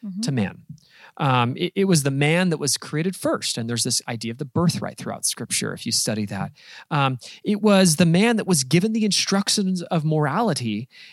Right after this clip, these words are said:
Speaker 2: in the Garden of Eden. He was kind of the moral, um, guard of what is right and wrong. Uh, those were not given to Eve. Um, it was the man that was given the helper.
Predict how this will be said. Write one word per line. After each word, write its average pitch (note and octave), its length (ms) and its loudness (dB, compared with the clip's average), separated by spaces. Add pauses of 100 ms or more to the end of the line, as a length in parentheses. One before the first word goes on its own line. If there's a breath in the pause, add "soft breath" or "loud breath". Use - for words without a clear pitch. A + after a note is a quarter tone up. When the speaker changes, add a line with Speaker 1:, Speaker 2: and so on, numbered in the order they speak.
Speaker 2:
in D#3+ 200 0
the E3+ 80 0
Garden C3+ 280 -2
of C#3 120 -2
Eden. E3+ 320 -2
He G#2+ 180 -8
was C3+ 260 -4 (280 soft breath)
kind C#3 180 -4
of A#2 160 -6
the A#2 380 -2
moral, C3 800 -2
um, A2+ 420 -6
guard A2 500 0 (240 loud breath)
of C#3 140 -2
what A#2 100 0
is G#2 140 -2
right G#2+ 240 -4
and A2+ 160 -10
wrong. A2 400 -2 (400 loud breath)
Uh, A#2 160 -6
those B2 240 -2
were C3 80 -4
not D#3 220 -6
given G#2+ 280 -4
to - 180 -8
Eve. G2 340 -8 (380 loud breath)
Um, D3 220 2
it G#3 80 0
was A3+ 220 4
the G3+ 80 6
man F#3+ 600 2 (220 loud breath)
that F3 160 -6
was F3+ 200 0
given C#3+ 380 -6
the D3+ 220 -4
helper. - 480 -6